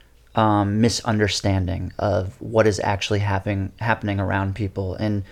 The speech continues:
even with my own content in the past couple years, I have really just been picking topics around that because it has been the huge thing here. But, you know,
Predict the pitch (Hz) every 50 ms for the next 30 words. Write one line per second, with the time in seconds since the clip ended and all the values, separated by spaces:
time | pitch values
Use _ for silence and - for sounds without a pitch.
0 | - - - - - - - - - 123 127 127 135 135 131 127 - 120 113 110
1 | 110 107 - 123 120 113 113 117 110 - 117 110 107 104 101 - 117 101 - -
2 | 110 110 104 - - 110 98 98 - - - 104 - - 107 104 104 104 101 101
3 | 101 98 98 - - - - - - - - - - - - - - 117 113 117
4 | 127 143 139 131 127 120 113 120 123 123 127 143 135 131 135 131 120 117 104 -
5 | - - - 120 113 110 107 104 101 98 - - - - - 127 117 - 139 123
6 | 101 - - - 107 101 - - 123 127 127 - - - - - - - - -
7 | 110 104 101 98 98 92 95 98 98 101 98 92 90 - - - - - - -
8 | 131 120 117 120 127 113 123 113 113 143 147 151 135 120 120 120 113 110 98 107
9 | 123 123 113 107 - - - 120 120 117 117 113 110 113 107 104 101 98 95 -
10 | 110 104 98 95 90 - - - - - - - - - - 139 135 120 110 104